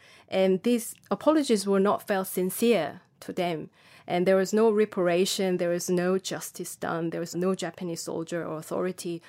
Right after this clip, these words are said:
or the one who's responsible or prosecuted in the court. So unless that's done, um, the positive side has certain limits, which is quite substantial. But rationally, uh,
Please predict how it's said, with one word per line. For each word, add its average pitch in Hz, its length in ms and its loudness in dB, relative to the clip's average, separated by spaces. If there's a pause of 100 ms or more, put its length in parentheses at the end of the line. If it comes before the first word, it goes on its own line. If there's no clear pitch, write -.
(140)
or - 320 -6
the 170 100 0
one 180 280 2
who's 170 200 -12
responsible 170 600 -10
or 180 40 -12
prosecuted - 760 -12 (260)
in 160 140 -14
the 156 80 -14
court. - 480 -8 (400)
So - 220 -2
unless 262 360 4
that's - 360 2
done, 175 460 0
um, 175 440 0 (240)
the 202 80 -2
positive 269 480 0
side 185 400 2
has - 340 -6
certain 175 640 -4
limits, - 560 -2
which - 200 -10
is 170 100 -12
quite - 160 -18
substantial. - 640 -14 (640)
But 220 220 2 (160)
rationally, 240 880 4
uh, 185 160 -4